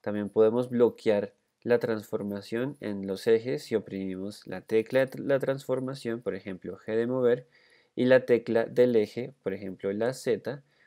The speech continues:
para que solo se mueva en el eje Z. También escalar, eje X, solo se va a escalar en el eje X, y rotar, eje Y, para que se es-, rote únicamente en el eje Y. Si queremos limpiar estas transformaciones,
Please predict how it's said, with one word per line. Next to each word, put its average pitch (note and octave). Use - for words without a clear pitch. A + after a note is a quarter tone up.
para G2+
que F#2+
solo B2+
se B2+
mueva A2+
en G2+
el F#2+
eje F2+
Z. -
También F#2
escalar, G#2+
eje G#2+
X, D#3+
solo G2
se G2
va G2
a -
escalar G2
en G2
el F#2
eje A2
X, D3
y A#2
rotar, B2
eje A2+
Y, A2+
para F#2+
que F#2+
se -
es-, -
rote A2+
únicamente A2+
en A2+
el F#2
eje -
Y. -
Si G#2+
queremos G#2+
limpiar A#2
estas B2+
transformaciones, C#3